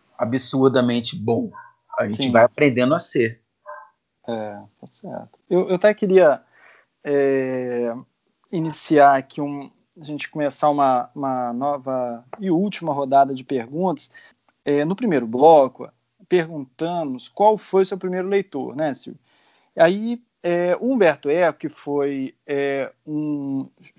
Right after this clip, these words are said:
Speaker 2: estudioso da literatura importante, né,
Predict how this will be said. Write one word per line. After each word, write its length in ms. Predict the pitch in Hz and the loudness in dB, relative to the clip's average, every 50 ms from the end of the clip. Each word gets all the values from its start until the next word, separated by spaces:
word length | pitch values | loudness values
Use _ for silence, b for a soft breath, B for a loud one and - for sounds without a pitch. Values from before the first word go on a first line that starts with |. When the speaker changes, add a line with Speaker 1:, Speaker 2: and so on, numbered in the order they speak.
| _ - | _ -14
Speaker 2:
estudioso 520 | 135 131 - - 160 139 143 151 156 143 143 | -14 -10 -2 -2 0 4 6 6 6 6 6
da 60 | 143 | 4
literatura 800 | 131 131 131 131 123 120 120 - - 185 196 190 147 135 123 120 _ _ _ _ _ _ _ | 4 4 2 2 2 2 2 2 2 4 6 6 4 4 0 -6 _ _ _ _ _ _ _
importante, 680 | 143 - 143 135 - - - 175 190 196 180 156 - - | -8 -6 -6 -6 -4 -2 0 2 2 2 0 -2 -4 -8
né, 220 | 147 151 156 165 | -8 -6 -6 -6